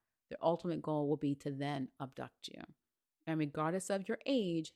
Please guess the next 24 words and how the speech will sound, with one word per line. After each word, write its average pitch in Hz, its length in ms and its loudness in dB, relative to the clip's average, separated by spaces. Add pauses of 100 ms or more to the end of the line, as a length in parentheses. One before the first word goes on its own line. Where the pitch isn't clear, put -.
(100)
this 151 500 0
can 185 220 -2
happen 156 760 -2
because 147 400 -2
you 165 140 -2
are 170 80 -2
now 151 320 -6
thinking 156 280 -2
about 143 300 -6
protecting 147 580 -6
your 139 140 -2
reputation 143 1000 -4 (440)
rather 170 340 4
than 147 340 0
thinking 160 300 -2
from 151 180 -2
a 147 80 0
clear 208 340 -4
mind 147 400 0
that 139 100 -4
this 160 200 -4
was 156 120 -8
a 143 80 -4
trap 143 380 -4